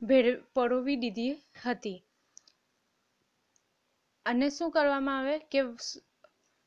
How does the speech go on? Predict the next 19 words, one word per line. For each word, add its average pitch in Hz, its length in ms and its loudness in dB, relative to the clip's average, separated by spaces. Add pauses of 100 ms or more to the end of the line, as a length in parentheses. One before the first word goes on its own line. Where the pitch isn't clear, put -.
(640)
જેવો 269 420 4
ગ્લુકોઝનું 269 840 0
આપવાનું 262 480 -2
શરૂ 269 300 -2
થાય 254 320 -4
ત્યારે 247 280 -2
વચ્ચે, 269 640 -2
નળી 254 360 0
વચ્ચે 254 420 0 (2000)
એક 285 240 0
રિંગ 294 360 4
આવેલી 226 400 0
હોય, 247 460 -4
એને 247 260 0 (1700)
ફેરવીએ 262 600 2
ત્યારે 254 300 -2
બોટલમાંથી 254 760 -2
ટીપે 240 340 -6
ટીપે 240 360 -8